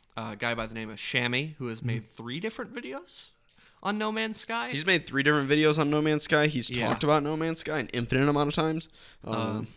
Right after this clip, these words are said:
Speaker 1: and now he said he's not making any more videos on No Man's Sky. Good for you, Shammy. Um, but No Man's Sky was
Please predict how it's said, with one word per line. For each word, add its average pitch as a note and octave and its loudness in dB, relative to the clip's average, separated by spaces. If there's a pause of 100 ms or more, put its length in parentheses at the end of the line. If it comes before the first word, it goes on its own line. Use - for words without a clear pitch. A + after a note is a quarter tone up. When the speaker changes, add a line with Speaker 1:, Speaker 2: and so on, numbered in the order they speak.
Speaker 1:
and B2 -2
now C3 2
he C3 -2
said B2 -2
he's A#2+ -4
not A#2 -4
making A#2 -8
any A2+ -4
more A2 -6
videos A2 -8
on A2 -8
No A2 -8
Man's A2 -8
Sky. A2 -8 (200)
Good A2+ -8
for - -12
you, A2 -10
Shammy. A2+ -8 (680)
Um, C3+ 6 (240)
but C#3+ 0
No D3 0
Man's G#3 -2
Sky C3 6
was B2 -2